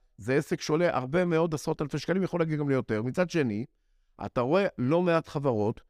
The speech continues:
שמוותרות על המ-, מדד מחיר, מדד תשומות הבנייה. זאת אומרת, הרי המדד השתנה לשישים ארבעים. זאת אומרת,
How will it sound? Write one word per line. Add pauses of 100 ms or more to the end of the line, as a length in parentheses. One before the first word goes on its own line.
(140)
שמוותרות
על
המ-,
מדד
מחיר,
מדד
תשומות
הבנייה. (360)
זאת
אומרת,
הרי
המדד
השתנה
לשישים
ארבעים.
זאת
אומרת,